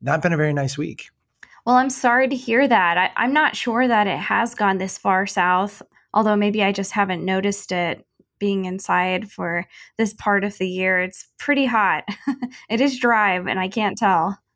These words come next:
Speaker 2: if it's, uh, from fires or not.
Speaker 1: We don't use air conditioning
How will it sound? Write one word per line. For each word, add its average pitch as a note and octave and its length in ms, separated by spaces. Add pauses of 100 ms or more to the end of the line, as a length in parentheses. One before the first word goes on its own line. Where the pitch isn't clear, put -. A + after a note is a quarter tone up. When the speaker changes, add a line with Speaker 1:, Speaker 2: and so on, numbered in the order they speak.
Speaker 2:
if G#3 120
it's, F#3+ 240
uh, F3 200 (240)
from G#3+ 220
fires G3 420
or F3 80
not. F3+ 240 (500)
Speaker 1:
We D3 160
don't G#3 140
use E3+ 260
air D3+ 80
conditioning A2 840